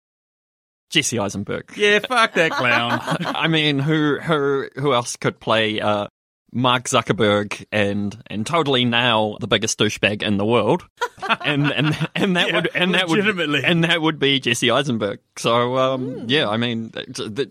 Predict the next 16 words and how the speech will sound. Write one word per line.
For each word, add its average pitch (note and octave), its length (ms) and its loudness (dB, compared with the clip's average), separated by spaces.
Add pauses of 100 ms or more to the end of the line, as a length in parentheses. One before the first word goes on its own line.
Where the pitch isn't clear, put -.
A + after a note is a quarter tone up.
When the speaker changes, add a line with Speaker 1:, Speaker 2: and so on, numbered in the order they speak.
Speaker 1:
Lex B2+ 320 -2
Luthor, B2+ 420 2
I A2 120 2
can A2+ 160 -2
just, A2 320 -2
you - 120 -8
could A2+ 160 0
just A2+ 160 -4
rattle A2 260 4
them A2+ 140 -2
all G#2 200 2
off. G#2 220 0
The, G2+ 220 -4
the G#2 120 -6
guy G2+ 240 2
is G#2 420 -2